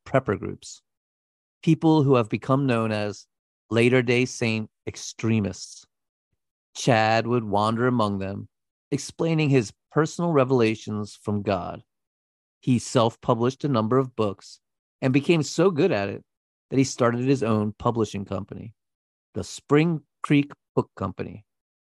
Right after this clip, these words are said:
publishing books by other people in these Mormon prepper offshoots. He becomes part of this weird underground network, from podcasts to internet sites like Another Voice of Warning,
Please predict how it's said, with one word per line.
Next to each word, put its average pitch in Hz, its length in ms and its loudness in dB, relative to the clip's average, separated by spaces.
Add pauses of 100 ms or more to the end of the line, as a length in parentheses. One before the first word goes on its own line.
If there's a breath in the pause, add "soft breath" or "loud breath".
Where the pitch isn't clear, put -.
(400)
publishing 123 460 2
books 120 420 4
by 123 160 2
other 135 240 2
people 113 560 -6 (200)
in 117 160 0
these 110 200 0
Mormon 120 520 2
prepper 113 400 -2
offshoots. - 720 -6 (840)
He 180 120 2
becomes 208 420 4
part 185 280 4
of 156 60 2
this 131 140 2
weird 143 600 2
underground 127 600 0
network, 107 400 -4 (680)
from 98 260 -8
podcasts 131 1080 0 (360)
to - 160 -8
internet 131 400 4
sites 131 540 -2
like 107 280 -8 (200)
Another 107 400 0
Voice 107 340 0
of 95 140 -6
Warning, 113 560 0